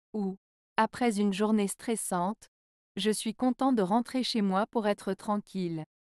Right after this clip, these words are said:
Dans le sens de sans agitation, ou sans bruit, il faut être tranquille pendant l'examen pour réussir,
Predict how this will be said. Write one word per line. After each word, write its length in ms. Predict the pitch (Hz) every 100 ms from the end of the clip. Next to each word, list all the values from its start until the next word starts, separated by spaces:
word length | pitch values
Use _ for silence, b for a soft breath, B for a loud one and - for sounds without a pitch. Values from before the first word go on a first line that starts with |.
| _ _ _ _ _ _ _ -
Dans 220 | 190 208
le 120 | 208 208
sens 400 | - 277 269 202
de 260 | 185 175 180 _ -
sans 360 | - 277 285
agitation, 840 | 262 233 240 214 196 - - 190 226 - _ _ _ -
ou 240 | 214 196 - _ _ _
sans 260 | - - 269
bruit, 460 | 233 196 190 202 294 _ _ _ _ _ -
il 160 | 233 208
faut 160 | -
être 280 | 214 - 208
tranquille 540 | 202 240 254 - 285
pendant 300 | 247 208 196
l'examen 580 | 190 214 202 208 208 220
pour 220 | 233 196
réussir, 720 | 180 247 220 - - 196 247